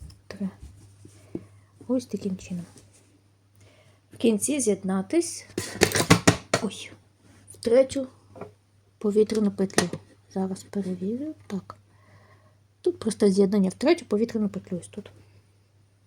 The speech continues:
Починаємо вісімнадцятий ряд. Чотири повітряні петлі. Один, два,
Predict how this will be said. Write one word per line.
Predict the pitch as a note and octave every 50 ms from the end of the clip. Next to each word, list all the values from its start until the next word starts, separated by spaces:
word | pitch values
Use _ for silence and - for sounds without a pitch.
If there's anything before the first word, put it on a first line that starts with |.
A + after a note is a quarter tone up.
| _ _ _ _ _ _ _ _ _ _
Починаємо | - C4 B3+ - C4 C4+ C4 A#3+ A3 G#3
вісімнадцятий | G#3+ A3 - - A3+ G#3+ G#3 G3 - - - - G#3+
ряд. | A3+ C4+ D4+ F4+ F#4+ - - - - _ _ _ _ _ _ _ _ _ _ _ _ _
Чотири | - - A#3 - - A3+ A3 G#3+
повітряні | G3+ G#3 G#3+ G3 G3 G3 G3 G3+ G3 F#3 F#3+
петлі. | G3 - F#3+ - F#3+ F3+ G3 A#3+ E4 - - _ _
Один, | A3+ G3+ G3+ G#3 F#3+ F#3 - - _ _ _ _ _ _ _ _ _ _ _
два, | A#3+ A3+ - - - - G3 F3+ F3+